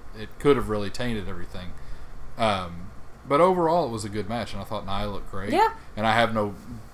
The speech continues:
Speaker 1: no real qualm with Sasha winning it, other than just my general qualms with how they're portraying the
Speaker 2: I
Speaker 1: women
Speaker 2: thought
Speaker 1: on
Speaker 2: this
Speaker 1: Raw in
Speaker 2: was when
Speaker 1: general.
Speaker 2: you pull the trigger on Nia
Speaker 1: Yeah.
Speaker 2: myself, but that's fine.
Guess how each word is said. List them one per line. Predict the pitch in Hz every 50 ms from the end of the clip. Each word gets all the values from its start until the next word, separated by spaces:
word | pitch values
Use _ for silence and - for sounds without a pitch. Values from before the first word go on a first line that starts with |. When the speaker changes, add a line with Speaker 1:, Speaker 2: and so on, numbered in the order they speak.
| - -
Speaker 1:
no | 131 120 117 113 110
real | 110 101 95 98 107 117 123 135 131 123 117
qualm | - - 117 110 107 104 101 101 101
with | 101 98 -
Sasha | - - 107 104 104 - - 101
winning | 90 95 107 117 123 113 98 95
it, | 90 90 87
other | 107 101 98 98 98
than | 92 98 92 90 90 90 90 90 - - - - - - - - - - - - - - - - 113 101
just | 92 104 101 - -
my | 101 95 95
general | 85 92 101 101 101 98 92 90
qualms | - - 104 95 95 92 92 -
with | 98 95 -
how | 104 95 98 95 92
they're | 85 92 87 87 90 87 85 85 90 95 - - - - - -
portraying | 120 110 - 120 110 101 101 101
the | 98 214
Speaker 2:
I | 240
Speaker 1:
women | 254 -
Speaker 2:
thought | 254 226 208 190
Speaker 1:
on | 92 185 -
Speaker 2:
this | 196 220 214 -
Speaker 1:
Raw | - -
in | 220
Speaker 2:
was | 226 220 202
when | 202
Speaker 1:
general. | 208 202 202 208
Speaker 2:
you | 208
pull | 185 208 214 196 190 185
the | 180 185 175 170 170 170 170 - -
trigger | - - 208 185 175 185 190 196 202 - - - - - - - - - - -
on | - 180 180 180 180 190 190
Nia | 180 175 170 170 170 175 175 185 202 202 - - -
Speaker 1:
Yeah. | 135 135 180 -
Speaker 2:
myself, | - 185 185 185 180 - - 175 185 208 254 320 - - - -
but | - 233 240 226 214 - - - - - - - - - - - - - - - - - - - - - - - - - - - - - - -
that's | - 330 - -
fine. | 311 262 269 320 370